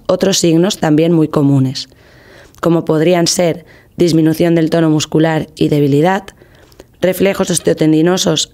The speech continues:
abolidos y Babinski exaltado, signo de rebound, disfagia y disartria, e incluso una alteración cognitiva la pérdida de sensibilidad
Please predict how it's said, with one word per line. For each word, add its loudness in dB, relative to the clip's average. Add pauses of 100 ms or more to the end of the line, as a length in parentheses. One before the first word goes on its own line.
abolidos 0 (140)
y 0
Babinski -2 (100)
exaltado, -4 (640)
signo 0
de 0
rebound, 0 (640)
disfagia -2 (240)
y 0
disartria, -2 (600)
e 0
incluso 0
una 0
alteración 0
cognitiva 0 (520)
la -4
pérdida 0
de -4
sensibilidad 0